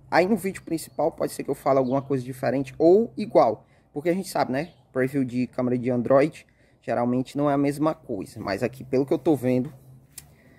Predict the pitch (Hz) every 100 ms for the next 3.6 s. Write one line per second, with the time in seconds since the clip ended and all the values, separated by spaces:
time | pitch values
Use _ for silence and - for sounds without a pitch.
0 | _ - 131 123 107 - _ _ _ -
1 | 143 143 - 143 117 - 127 120 131 110
2 | 110 - - - _ _ _ - - -
3 | 127 165 - 135 98